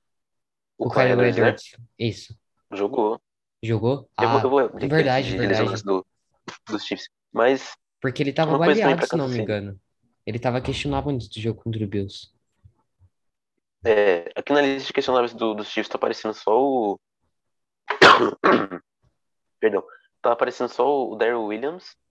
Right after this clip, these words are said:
Speaker 1: O Tyrann Mathieu também tá questionável pro jogo. Ele que saiu, né, logo no começo contra o
Speaker 2: É,
Speaker 1: Bills.
Speaker 2: isso mesmo.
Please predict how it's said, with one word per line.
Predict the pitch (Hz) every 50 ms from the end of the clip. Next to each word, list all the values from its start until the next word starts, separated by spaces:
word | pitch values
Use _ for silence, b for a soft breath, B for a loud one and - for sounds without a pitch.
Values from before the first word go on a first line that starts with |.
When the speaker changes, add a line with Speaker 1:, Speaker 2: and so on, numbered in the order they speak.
| _ _ _ _ _ _ _ _ _
Speaker 1:
O | - - _ _ -
Tyrann | - 120 120 123 117
Mathieu | 107 104 - - -
também | - 117 113 104
tá | - -
questionável | - - - 101 101 95 101 98 -
pro | - 98
jogo. | 87 98 101 107 123
Ele | 123 113 101
que | - - _ - -
saiu, | - 95 98 101 107
né, | 110 117 117 - _ _ _
logo | - 104 104 120
no | 143 -
começo | - 120 107 107 - -
contra | - 107 95 - 95
o | -
Speaker 2:
É, | 123 123 123 123 127
Speaker 1:
Bills. | 127 101 117 - - _ _ _ _ _ _ _ _ -
Speaker 2:
isso | 113 110 - - 120
mesmo. | 113 107 101 95 -